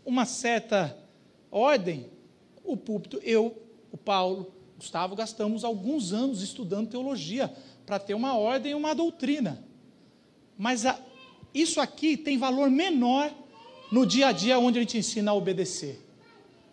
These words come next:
O texto continua e fala, "A tudo que lhe ordenei." Obedecer o quê? "Tudo que lhe ordenei." Uma igreja que estuda a palavra.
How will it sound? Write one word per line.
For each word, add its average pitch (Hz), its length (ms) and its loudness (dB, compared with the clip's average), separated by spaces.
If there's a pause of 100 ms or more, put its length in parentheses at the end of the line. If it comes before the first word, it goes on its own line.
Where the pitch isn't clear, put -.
(640)
O 170 80 -6
texto 240 400 6
continua 226 760 2 (880)
e 202 120 0
fala, 175 440 4 (680)
"A 226 100 6
tudo 294 520 6
que - 440 -2
lhe 208 180 0
ordenei." 196 460 4
Obedecer 240 460 2
o 349 100 6
quê? 175 380 0 (100)
"Tudo 302 380 6
que 247 160 -4
lhe 233 100 2
ordenei." 202 560 2 (260)
Uma 226 200 4
igreja 233 360 4
que 240 140 -6
estuda 220 640 0 (180)
a 196 120 0
palavra. 151 640 -2